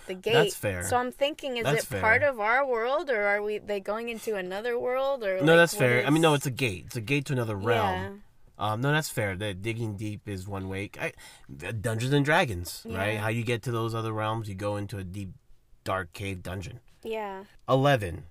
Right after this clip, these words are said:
Speaker 1: Mm-hmm.
Speaker 2: She lost her powers. Now, you, you don't think she'll get 'em back?
Speaker 1: Uh, it would be interesting, her just, 'cause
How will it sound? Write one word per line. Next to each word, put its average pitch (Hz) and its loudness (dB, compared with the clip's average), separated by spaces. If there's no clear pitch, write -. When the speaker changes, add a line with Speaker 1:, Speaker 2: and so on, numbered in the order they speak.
Speaker 1:
Mm-hmm. 214 -14
Speaker 2:
She 123 -4
lost 135 6
her 135 -2
powers. 98 -2
Now, 123 0
you, 175 2
you 127 2
don't 165 4
think 147 0
she'll 139 0
get 135 0
'em 139 0
back? 147 -2
Speaker 1:
Uh, 370 0
it 320 -2
would 349 -2
be 302 2
interesting, 294 -6
her 240 0
just, 240 -2
'cause 262 2